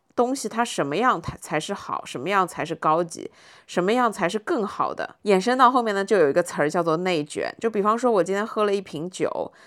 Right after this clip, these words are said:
但是呢，在业内人士看来，这个酒就是非常低端的酒。如果有人晒了一瓶拉菲或者是更贵的酒，那它显然是更高级的。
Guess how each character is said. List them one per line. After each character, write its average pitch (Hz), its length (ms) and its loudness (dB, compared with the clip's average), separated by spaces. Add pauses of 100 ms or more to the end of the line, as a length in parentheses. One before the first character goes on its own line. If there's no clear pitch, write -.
(140)
但 254 160 2
是 247 140 -2
呢， 220 100 0
在 220 160 2
业 226 200 4
内 190 160 2
人 147 160 0
士 165 100 -6
看 170 220 -4
来， 120 160 0
这 - 120 -2
个 170 80 0
酒 160 240 -2
就 156 120 -6
是 160 80 -6
非 190 180 -2
常 170 240 -6
低 151 160 -4
端 143 180 0
的 135 120 -8
酒。 - 280 -12 (360)
如 208 120 4
果 226 140 10
有 202 160 8
人 143 140 2
晒 185 260 4
了 165 80 4
一 165 80 4
瓶 143 320 -6
拉 156 240 0
菲 151 180 2
或 160 160 0
者 123 80 0
是 160 140 -4
更 180 240 -2
贵 170 160 4
的 135 100 4
酒， 139 300 -2
那 170 100 -2
它 180 280 0
显 151 180 -6
然 76 160 -8
是 156 100 -6
更 156 240 -4
高 147 280 2
级 113 200 -10
的。 - 160 -6